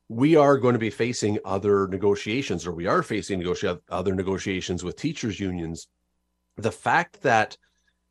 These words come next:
this particular union that we're talking about right now has been all, has been, has taken the position that they want eleven, I think, or eleven point something percent a year for three years.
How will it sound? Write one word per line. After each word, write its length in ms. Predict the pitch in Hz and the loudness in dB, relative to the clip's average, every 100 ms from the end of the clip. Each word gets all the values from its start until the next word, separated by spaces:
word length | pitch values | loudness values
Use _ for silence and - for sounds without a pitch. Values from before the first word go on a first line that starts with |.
| _ | _
this 320 | 104 95 135 | -6 2 4
particular 480 | - 123 127 123 110 | 4 -2 0 2 2
union 400 | 101 117 117 98 | 4 2 4 2
that 120 | 92 | 0
we're 120 | 92 87 | -2 0
talking 320 | 101 101 101 | 0 0 0
about 240 | 92 92 | 0 0
right 240 | 90 87 87 | -2 -4 -2
now 480 | 95 98 85 78 - _ _ - | -2 0 -2 -4 -8 _ _ 0
has 220 | 104 87 | 0 0
been 240 | 87 110 | 0 0
all, 360 | 113 101 101 101 | 2 2 2 0
has 180 | 107 98 | -2 -2
been, 240 | 107 98 - | -2 -4 -6
has 140 | 110 104 | -8 0
taken 260 | 147 - | 2 4
the 80 | 139 | 4
position 460 | - 120 135 135 117 | 4 4 4 2 0
that 140 | 101 | 0
they 100 | 110 | 0
want 300 | 101 101 104 | 2 2 0
eleven, 360 | 95 98 104 98 | -4 -4 -2 -4
I 60 | |
think, 180 | 87 104 | -2 -2
or 80 | 92 | 0
eleven 300 | 87 95 98 | 0 0 -2
point 240 | - 95 - | -2 -2 -2
something 360 | 95 92 95 | -4 -2 -2
percent 440 | - 95 - 104 101 | -2 -6 -2 -2 -2
a 60 | |
year 400 | 82 92 104 98 | -8 -4 0 0
for 160 | 90 82 | -2 -8
three 340 | - - 107 | -8 -6 -6
years. 600 | 85 92 110 90 78 - | -6 -6 -2 -2 -4 -10